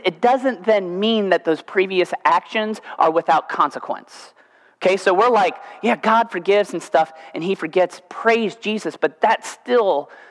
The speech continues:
does not remove the responsibility of the atrocities committed. And this is something, as much as there's the redemption of Nebuchadnezzar, there's the ugliness of Nebuchadnezzar.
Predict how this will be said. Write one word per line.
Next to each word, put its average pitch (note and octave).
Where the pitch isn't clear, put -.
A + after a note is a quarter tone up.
does D#3
not F#3+
remove F3
the F3
responsibility D#3+
of D3+
the D3
atrocities C3+
committed. B2+
And F3
this G#3
is G3+
something, D#3
as B2+
much F#3
as F#3+
there's F3+
the D3+
redemption E3
of G#3
Nebuchadnezzar, G#3
there's E3+
the -
ugliness E3+
of A#2+
Nebuchadnezzar. A2+